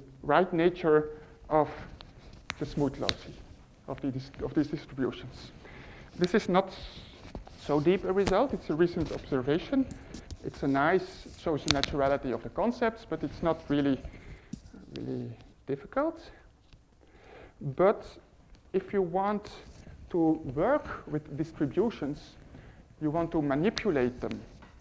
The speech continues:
For example, you want to transform them. You want to pull them back.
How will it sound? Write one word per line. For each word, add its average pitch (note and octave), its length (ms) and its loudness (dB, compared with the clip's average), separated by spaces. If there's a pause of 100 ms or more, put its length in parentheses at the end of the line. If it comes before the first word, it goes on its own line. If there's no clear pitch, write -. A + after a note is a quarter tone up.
(720)
For C#3+ 140 0
example, D#3 640 0
you D#3 100 0
want C#3 200 0
to D3 80 -2
transform C3 640 -2
them. G3+ 260 -2 (840)
You D3 140 0
want D3 300 0
to D3+ 80 2
pull E3+ 280 8
them C#3+ 200 6
back. B2 280 2